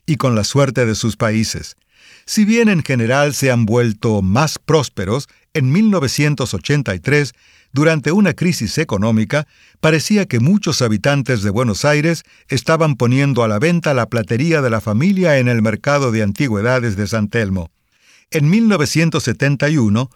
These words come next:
el empobrecido mercado de Otavalo comenzaba antes del amanecer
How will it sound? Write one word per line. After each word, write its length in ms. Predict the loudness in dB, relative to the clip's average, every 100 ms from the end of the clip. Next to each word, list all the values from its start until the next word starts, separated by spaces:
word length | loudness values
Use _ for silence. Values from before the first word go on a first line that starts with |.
| _ _ -4
el 140 | 0
empobrecido 840 | 0 2 0 0 -2 0 0 2
mercado 500 | 2 0 0 0 0
de 140 | 0 0
Otavalo 640 | -2 -4 -2 -2 0 -4 -8 _ -20 -2
comenzaba 680 | 0 2 0 0 2 2
antes 300 | 2 0 0
del 160 | 0 0
amanecer 640 | 0 -2 -2 0 0 0